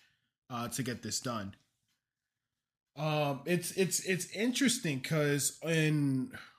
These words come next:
when they decide to do it, so essentially, just to give you guys the gist of the plan,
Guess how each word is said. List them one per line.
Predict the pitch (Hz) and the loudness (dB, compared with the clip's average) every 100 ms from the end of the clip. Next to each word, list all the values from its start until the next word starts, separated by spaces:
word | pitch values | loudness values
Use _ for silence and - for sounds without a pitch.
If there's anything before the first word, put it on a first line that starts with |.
| _ | _
when | 147 160 160 156 | -2 2 4 4
they | 143 156 | 4 2
decide | 175 185 196 180 180 | 2 0 2 2 2
to | 143 | 0
do | 113 147 170 147 | 2 2 4 2
it, | 113 - | 0 -4
so | - 151 | -2 0
essentially, | 139 - 202 214 - 185 160 143 | 2 4 4 4 4 4 4 2
just | 127 151 - | 2 0 0
to | |
give | 156 160 | 2 2
you | 156 | 2
guys | 156 156 | 2 2
the | 123 | 0
gist | 104 143 143 - | -2 0 0 0
of | 156 | 0
the | 135 | -4
plan, | - 139 127 139 151 | -4 -4 -2 -2 -6